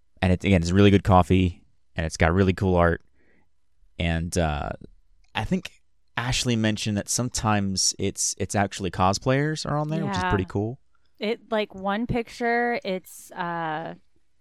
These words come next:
Speaker 2: I don't know what bag it comes on, but it's basically a paladin, like, shooting fire out of his hands. The, it's called Gilmore is, like, the photo, but it's a cosplayer, and there's a photographer that took,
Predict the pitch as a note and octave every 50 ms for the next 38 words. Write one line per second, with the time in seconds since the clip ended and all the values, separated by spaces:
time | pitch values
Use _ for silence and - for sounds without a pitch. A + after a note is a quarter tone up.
0 | _ _ _ _ _ - C4 C#4 D4+ C4 B3+ A#3 G#3+ - G3+ F#3 F3+ F#3 F3+ -
1 | F3+ F3+ F3 E3+ - E3+ E3 D#3+ D#3+ D#3+ E3 - - _ - F#3+ F3+ F3 E3+ E3
2 | D#3 - _ _ _ _ _ _ _ _ - G#3+ - - C#4+ D#4 D#4 - - B3
3 | - A3 F#3 D#3+ - - - - - E3 F3+ F#3+ F#3 F3+ F3+ E3 D#3 D#3 C#3+ D#3
4 | - - G3+ F#3 F3 E3+ - - - E3 D#3 E3 F3 E3+ E3 D#3 D#3 D3+ D#3 F3+
5 | - - E3+ E3+ E3+ E3+ D3+ D#3 D#3+ F3+ - - - _ _ _ _ _ _ _
6 | _ - G3 F#3+ F3 - _ _ _ - - G3+ - - - A#3+ A3+ G#3+ G3+ -
7 | - F#3 E3+ F#3 G3 G#3 A3 A3 A3+ A3 G3+ F#3 E3+ - - F3 D#3 - - E3+
8 | - - F#3+ F3 E3+ F#3 G3+ G#3 G3+ F3+ G3 F3 E3 D#3+ - - - F3 - G3
9 | F3 - - C4 B3 C4 C4+ C4 - - G#3 F#3+ F#3 F3 E3+ E3 E3 D#3+ D3 -
10 | _ _ - - G#3+ G3 G3 G3 F#3+ F#3 F3 F3 E3+ - - - F#3+ F3 F#3 F3+
11 | E3 - F3 E3+ E3+ E3+ - - - F#3+ F3+ E3 - - -